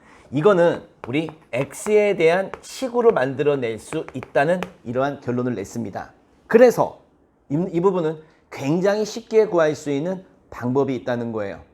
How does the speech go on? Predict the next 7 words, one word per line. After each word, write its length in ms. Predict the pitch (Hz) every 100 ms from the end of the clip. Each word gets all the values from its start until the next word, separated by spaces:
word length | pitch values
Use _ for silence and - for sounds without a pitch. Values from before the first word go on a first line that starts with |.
| _ _ _ _ _ _ _
네. 220 | - - _ _
자, 140 | - 95
그래서 380 | 127 156 151 151 - -
뭐 260 | 156 175
큰 340 | - - 277 208
노하우는 480 | 143 151 156 165 151
아니고 600 | 110 117 180 160 -